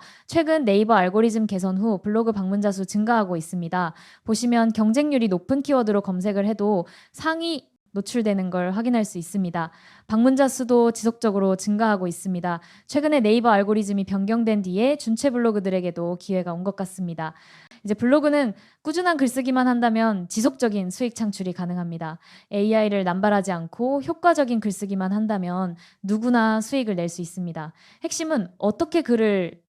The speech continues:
쓰는지가 중요한 시대가 온 것 같아요. 저희 커뮤니티에서는 지속적으로 부업에 대한 정보 공유를 하고 다양한 시도를 하고 있으니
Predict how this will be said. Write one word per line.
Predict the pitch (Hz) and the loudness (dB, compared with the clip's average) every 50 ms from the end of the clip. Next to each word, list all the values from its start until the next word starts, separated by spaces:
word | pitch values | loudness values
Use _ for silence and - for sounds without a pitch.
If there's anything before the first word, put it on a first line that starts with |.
| _ _ _ | _ _ _
쓰는지가 | - - - 311 320 349 349 330 277 254 226 214 196 185 180 180 175 170 170 175 _ | -14 -8 -6 -4 -4 -4 -4 -4 -6 -4 -2 0 0 0 0 -2 -4 -6 -8 -10 _
중요한 | - - 208 202 202 202 196 190 185 185 185 | -8 -4 0 0 2 2 2 2 0 -2 -4
시대가 | - - - 277 262 226 214 175 | -8 -4 -2 -2 0 0 0 -2
온 | 165 165 | -2 -4
것 | 175 175 | -6 -6
같아요. | - 175 170 - - 170 170 170 175 175 170 165 - - - - - - - - _ _ | -6 -8 -12 -10 -12 -10 -10 -8 -8 -8 -8 -10 -12 -16 -20 -20 -20 -20 -20 -20 _ _
저희 | - 214 202 202 | -2 0 0 0
커뮤니티에서는 | - 285 294 311 320 320 294 302 262 247 233 220 226 208 202 202 202 196 196 190 | 0 -2 -4 -2 -2 -4 -4 -2 0 0 0 0 0 0 2 2 0 0 -2 -2
지속적으로 | - - 202 226 220 - - 226 202 190 190 180 185 180 180 180 180 170 - - _ _ _ _ _ - | -4 -4 -4 -4 -4 -2 -2 -2 0 0 0 0 2 2 2 0 0 -4 -6 -14 _ _ _ _ _ -4
부업에 | - 220 226 240 233 240 226 | 0 2 2 4 4 2 2
대한 | 214 208 196 196 | 2 2 0 0
정보 | 190 190 190 190 185 202 196 | 0 -2 -4 -4 -2 -4 -4
공유를 | - 190 190 190 208 214 208 202 | -4 -4 -2 0 0 2 2 0
하고 | 185 175 165 - 180 180 180 175 170 175 - | -2 -4 -6 -6 -4 -4 -4 -4 -4 -6 -10
다양한 | - 185 190 190 196 202 202 196 | -8 -6 -4 -2 -2 -2 -2 -2
시도를 | 190 - - 269 262 247 226 226 | -4 -4 -4 -2 0 0 0 -2
하고 | 254 240 233 | -2 -2 -4
있으니 | 180 170 - - 185 180 214 240 214 180 175 | -4 -6 -8 -8 -4 -2 0 0 0 -2 -4